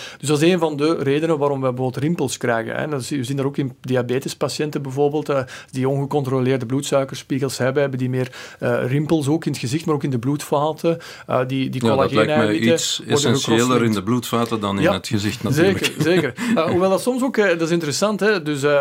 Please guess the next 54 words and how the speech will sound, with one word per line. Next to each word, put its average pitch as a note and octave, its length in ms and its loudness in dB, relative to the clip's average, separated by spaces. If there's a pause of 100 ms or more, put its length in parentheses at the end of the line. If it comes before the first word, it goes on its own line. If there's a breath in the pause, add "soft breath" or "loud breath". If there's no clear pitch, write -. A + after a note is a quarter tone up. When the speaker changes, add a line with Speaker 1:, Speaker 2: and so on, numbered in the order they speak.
(140)
Speaker 1:
de C3+ 80 -2
huid D3 300 0
is E3+ 100 -4
ook E3+ 100 -6
soms F3+ 220 -4
een D3+ 100 -4
spiegel F#3+ 400 0
van D#3 120 -2
de C#3 80 -2
gezondheid D3+ 420 -2
van C#3+ 100 -6
de A#2+ 100 -2
bloedvaten, B2 600 -2
Speaker 2:
Ja. C3 60 -4
Speaker 1:
omdat, C3+ 380 -4
eh, B2+ 420 0
de C3+ 60 -6
Speaker 2:
Mhm. B2+ 100 -2
Speaker 1:
huid C#3 260 0
is D3 100 -6
opgebouwd C#3+ 560 0
uit C3+ 180 -2
s-, G#2 180 -10
Speaker 2:
Mhm. - 120 -10
Speaker 1:
vaak C3+ 220 -2
dezelfde C3+ 300 -4
componenten C#3 580 -2
als C3 160 -2
de B2 60 -4
Speaker 2:
Ah, A2+ 60 -2
ja. A2 60 2
Speaker 1:
bloedvaten, C#3 580 0 (220 loud breath)
dus B2 100 -6
ook C3 140 -2
uit C3+ 120 0
collageen, C3 500 0
elastine, C#3+ 580 -4 (120 loud breath)
Speaker 2:
Mhm. G2 220 0
Speaker 1:
maar, C#3+ 200 4
eh, C#3+ 140 2
daar D3+ 180 2
niet E3+ 140 -4
van. F3+ 280 0 (180 loud breath)
Maar D#3+ 120 0
inderva-, E3+ 440 2
inderdaad, D#3 480 0
dus C#3 180 -6
die C#3+ 200 -4
crosslinks G#3+ 640 -2
of C#3+ 120 0
die B2 100 -6
suiker, E3+ 520 -2
eh, D#3 100 -4
crosslinks F#3+ 600 -2